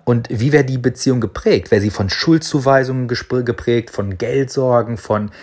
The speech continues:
„Hey, du musst und ich will und mir steht zu und du hast das noch zu erledigen“? Oder einfach liebevoll, fürsorglich, unterstützend? Und in welcher Gefühlswelt lebst du? Bist du, bist du,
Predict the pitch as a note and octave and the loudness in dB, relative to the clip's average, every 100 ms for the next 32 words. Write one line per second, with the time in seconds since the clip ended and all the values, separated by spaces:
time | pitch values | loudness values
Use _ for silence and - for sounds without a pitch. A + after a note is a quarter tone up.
0 | - - A#2+ A#2+ A2+ A2+ B2 C#3 - - | -18 0 2 2 2 2 0 0 -4 -4
1 | A2+ G#2 - - A2+ C#3 D3 - A2+ A#2+ | -4 -4 -6 -4 2 4 4 0 0 -2
2 | A2+ G#2+ G2 - C#3+ D3 B2 A2 G#2+ G#2+ | -2 -4 -4 -4 0 2 0 -2 -4 -6
3 | G#2 A#2+ A#2+ A2+ A2+ B2 B2 C#3 - C#3+ | -2 0 0 -2 -4 -4 -2 -4 0 2
4 | C#3+ C#3+ D3 F#3 - _ - - - A2+ | 2 0 -2 -4 -8 _ -20 -20 0 4
5 | A#2 A2 A#2 G#2 A2+ A#2 A#2 - A2 A2 | 4 4 0 -2 2 4 4 2 2 4
6 | G#2 - B2 A#2 G#2 G#2 F#2+ G#2+ G2+ - | 4 2 2 4 4 2 2 -2 -2 -2
7 | G2+ F2+ G2 - G2 - _ _ _ _ | -6 -2 -2 -4 -10 -14 _ _ _ _
8 | - - _ A2 A2 - - C#3 G#2+ - | -20 -20 _ 0 2 4 4 2 0 -6
9 | - F3 G#3 - F#2+ F#2+ C3+ F#3+ - - | -2 0 0 -2 2 4 4 2 -6 -14
10 | - - - G#2 G#2+ - F#3+ B2 - - | -16 -8 0 2 0 -2 -4 -4 -8 -4
11 | A2 - G2+ G#2+ - A2 - G#2+ | -2 0 -2 -2 -6 -4 0 0